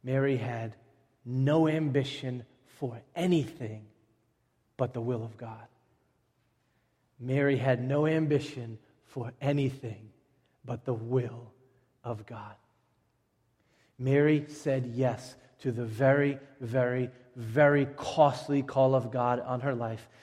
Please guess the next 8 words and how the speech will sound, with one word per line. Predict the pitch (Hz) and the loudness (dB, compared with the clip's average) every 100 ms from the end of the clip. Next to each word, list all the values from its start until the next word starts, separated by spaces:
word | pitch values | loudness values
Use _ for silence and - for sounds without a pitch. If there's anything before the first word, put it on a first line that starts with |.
| - - - | -20 -16 -6
And | 135 | -4
so | 131 131 | 0 0
this | 127 131 | 2 0
is | 151 135 | 0 2
what | 135 | 2
becomes | 147 127 143 135 120 | 0 -2 -2 -4 -4
Mary's | 131 127 123 110 113 | 0 0 0 -4 -4
legacy. | 120 117 113 - 113 | -2 -2 -6 -12 -20